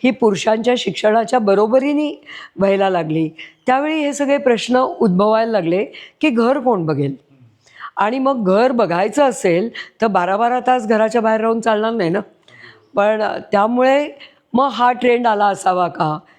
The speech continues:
की बाबा आपल्याला पार्टनरची तर गरज आहे, आपल्याला सेक्शुअल लाईफ तर एन्जॉय करायचं आहे, आपल्याला फॅमिली लाईफ पण एन्जॉय करायचं आहे, पण at the same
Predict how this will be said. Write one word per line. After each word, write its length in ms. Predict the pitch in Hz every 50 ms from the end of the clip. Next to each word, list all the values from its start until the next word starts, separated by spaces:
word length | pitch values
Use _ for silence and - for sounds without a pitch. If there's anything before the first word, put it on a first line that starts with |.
| _ _ _ _ _
की 80 | - 233
बाबा 240 | 226 240 240 269 262
आपल्याला 280 | 240 - 220 247 254
पार्टनरची 640 | 240 214 208 185 170 151 175 196 202 214 - - 233 196
तर 60 | 240
गरज 320 | 220 202 202 190 180 156 165
आहे, 300 | 151 139 147 151 156 214 _ _ - - - - - -
आपल्याला 400 | - 180 175 - 208 208 202 214
सेक्शुअल 420 | 208 - 196 151 - - 202 202 214
लाईफ 200 | 208 196 196 196 - -
तर 120 | - 202 196
एन्जॉय 340 | 190 165 151 180 170 170
करायचं 440 | 165 165 175 165 160 156 - - 156
आहे, 140 | 156 156 156 - - - - - - -
आपल्याला 340 | - 185 - 190 208 202 214
फॅमिली 440 | 202 214 180 170 180 185 196 208 208
लाईफ 200 | 196 196 202 202 - -
पण 140 | 247 254 247
एन्जॉय 340 | 233 190 165 156 175 165 170
करायचं 480 | 170 - 170 165 160 147 135 - 185
आहे, 100 | - 175 180 - - - - - -
पण 100 | 240 254
at 280 | 247 214 220 208 196 254
the 60 | 269 262 - -
same 220 | 220 233 269 294